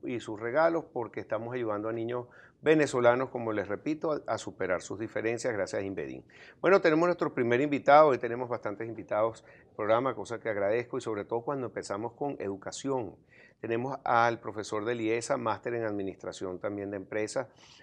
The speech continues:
y es el profesor Rubén Darío Díaz. Para mí es un placer tenerte aquí, profesor Rubén.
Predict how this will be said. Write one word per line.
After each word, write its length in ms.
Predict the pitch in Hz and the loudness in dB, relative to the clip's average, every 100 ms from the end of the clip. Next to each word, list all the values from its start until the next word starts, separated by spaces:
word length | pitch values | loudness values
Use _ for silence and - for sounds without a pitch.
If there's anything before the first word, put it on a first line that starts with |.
| - | -6
y 240 | 160 - - | -6 -4 -4
es 200 | 127 143 | -4 -4
el 120 | 139 | -6
profesor 440 | 135 120 107 135 | -6 -6 -4 -4
Rubén 380 | 127 131 117 110 | -2 -2 0 0
Darío 340 | 104 104 120 123 | -2 0 0 0
Díaz. 300 | 127 135 131 | 0 -2 -2
Para 240 | 113 110 | -2 -2
mí 160 | 107 101 | -2 -6
es 60 | |
un 80 | 120 | -6
placer 320 | 127 117 107 | -6 -6 -6
tenerte 340 | 120 110 101 117 | -6 -6 -6 -8
aquí, 300 | - 123 120 | -6 -6 -6
profesor 600 | - 113 107 98 113 113 | -6 -6 -6 -6 -6 -4
Rubén. 400 | 113 110 107 | -2 -2 -2